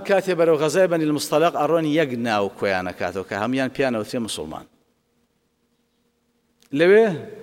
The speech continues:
سینانی کوڕی وەبەر و جیهجیهای غیفاری دەبێتە هەرایان و دەنگ بەرزەکەنەوە، ئەم دەڵێ:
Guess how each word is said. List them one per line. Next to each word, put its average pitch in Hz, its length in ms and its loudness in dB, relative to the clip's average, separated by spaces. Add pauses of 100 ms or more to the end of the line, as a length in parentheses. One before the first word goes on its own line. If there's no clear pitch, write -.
(160)
سینانی 202 500 0
کوڕی 196 360 2
وەبەر 180 240 4
و 202 60 10
جیهجیهای 165 520 0
غیفاری 170 460 2
دەبێتە 175 420 0
هەرایان 175 440 2
و 175 60 -2 (140)
دەنگ 170 200 -2
بەرزەکەنەوە، 160 680 2 (840)
ئەم 196 120 2 (120)
دەڵێ: 190 240 6